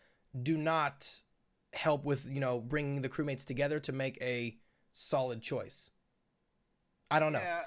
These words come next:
Speaker 1: Now, they don't
Speaker 2: it's
Speaker 1: have to be
Speaker 2: interesting.
Speaker 1: used. They, they don't have to be used, right? You
Speaker 2: Yeah.
Speaker 1: don't have to vote anonymous. I'm just saying, if you were playing, say, with randoms or anything, I just feel like it's not gonna really, I don't know. I, I don't think it's gonna play out the way that they might think it's gonna play out, or maybe I'm just thinking of it incorrectly.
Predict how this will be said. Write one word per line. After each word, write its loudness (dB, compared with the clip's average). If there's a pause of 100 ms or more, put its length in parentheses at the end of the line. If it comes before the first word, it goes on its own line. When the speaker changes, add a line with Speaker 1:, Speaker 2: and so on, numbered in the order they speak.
(200)
Speaker 1:
Now, 6
they 8
don't 6
Speaker 2:
it's 0
Speaker 1:
have 6
to 0
be 4
Speaker 2:
interesting. 4
Speaker 1:
used. -6
They, 4
they 2
don't 0
have -2
to -6
be -2
used, -2
right? -2
You -2
Speaker 2:
Yeah. 0
Speaker 1:
don't 0
have 2
to -8
vote -4
anonymous. -6
I'm -2
just 0
saying, 2 (260)
if 8
you 4
were 6
playing, 2
say, 2
with 0
randoms 2
or -4
anything, -8
I -4
just -6
feel 2
like 4
it's -4
not 2
gonna 0
really, 0 (1000)
I 6
don't 6
know. -2
I, 8
I 10
don't 6
think 4
it's 2
gonna 4
play 4
out 6
the 2
way 4
that 2
they 2
might -2
think -4
it's -6
gonna 0
play 4
out, 4
or 2
maybe 2
I'm 4
just -2
thinking -6
of -6
it -6
incorrectly. -8